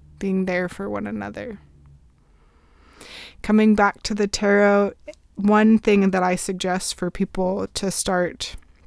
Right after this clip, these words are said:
exploring if they get into this is finding out how your birthday, the day you were born, correlates to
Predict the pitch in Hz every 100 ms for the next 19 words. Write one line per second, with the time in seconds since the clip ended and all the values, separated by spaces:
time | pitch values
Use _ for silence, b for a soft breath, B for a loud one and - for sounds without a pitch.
0 | _ _ - - 214 - - - 180 190
1 | 180 175 202 196 185 175 - 175 175 -
2 | 185 190 190 - - - b b b b
3 | b b b b b _ _ _ - 220
4 | 214 196 202 - _ _ - - 214 240
5 | 349 381 302 - 180 202 202 - - -
6 | - - - 208 202 202 185 170 - 185
7 | 202 - - 269 277 302 320 b b b
8 | b b b b - 190 185 185 190 226
9 | 233 202 180 170 170 208 - b b b
10 | _ _ - - 233 247 208 170 185 -
11 | - - - _ _ _ B B B B
12 | B B - - 220 214 214 208 208